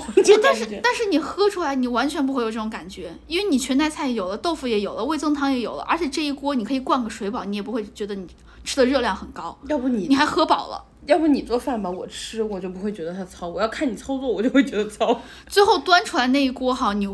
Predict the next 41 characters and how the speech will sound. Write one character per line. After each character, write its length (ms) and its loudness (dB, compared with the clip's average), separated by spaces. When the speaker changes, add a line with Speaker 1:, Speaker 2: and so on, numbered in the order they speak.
Speaker 2:
绝 140 -4
对 100 -2
不 120 -6
会 100 -6
觉 80 -12
得 80 0
它 80 6
糙。 0 -
Speaker 1:
一 0 -
点 60 4
儿 160 0
不 40 -2
觉 200 -4
得。 100 -14
Speaker 2:
完 140 6
全 180 2
不 80 0
觉 140 6
得。 80 2
Speaker 1:
哎， 220 6
对， 80 0
你 40 0
还 80 0
可 60 2
以 80 0
加 140 2
点 120 2
葱 240 -2
花 260 -2
那 140 -2
种。 220 -10
Speaker 2:
对 160 4
呀。 260 4
Speaker 1:
好 160 0
多 120 0
人 180 0
不 80 -2
是 340 -2
买 320 -2
那 160 2
种 500 -4